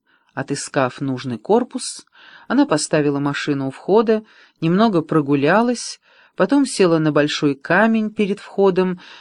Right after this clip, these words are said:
и стала на солнышке ждать Вима. Место она выбрала удачное. Был погожий день, солнце пригревало.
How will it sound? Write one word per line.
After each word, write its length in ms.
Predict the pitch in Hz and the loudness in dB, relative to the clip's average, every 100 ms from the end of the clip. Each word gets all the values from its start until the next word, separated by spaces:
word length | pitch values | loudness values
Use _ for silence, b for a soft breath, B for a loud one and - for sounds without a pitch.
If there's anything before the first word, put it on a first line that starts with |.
| B B | B B
и 80 | 175 | -6
стала 480 | - - 285 302 269 | -6 2 4 6 4
на 180 | 202 165 | 2 0
солнышке 1000 | - 214 269 240 226 - - 208 202 - _ - | 2 4 4 4 0 -2 -2 0 -2 -6 _ -10
ждать 500 | 147 165 165 165 - | -4 0 -2 -2 -6
Вима. 480 | 143 131 113 107 - _ _ _ _ _ _ _ 147 | -4 -4 -6 -8 -12 _ _ _ _ _ _ _ -4
Место 460 | 196 262 - 143 | 0 0 0 -4
она 200 | 135 131 | -4 -2
выбрала 440 | 147 190 190 185 180 | -2 0 0 -2 -2
удачное. 960 | 180 147 147 127 - - 107 90 - _ b b b b b | -6 -6 -4 -4 -6 -10 -10 -12 -14 _ b b b b b
Был 200 | 143 143 | -4 -4
погожий 520 | 131 139 131 131 - 131 | -2 -6 -4 -6 -6 -8
день, 480 | 131 185 214 208 - _ _ - | -2 0 0 -4 -14 _ _ -14
солнце 480 | - 247 254 - | -4 -2 -2 -6
пригревало. 800 | 160 156 143 147 131 123 107 - | -4 -4 -2 -2 -2 -4 -4 -12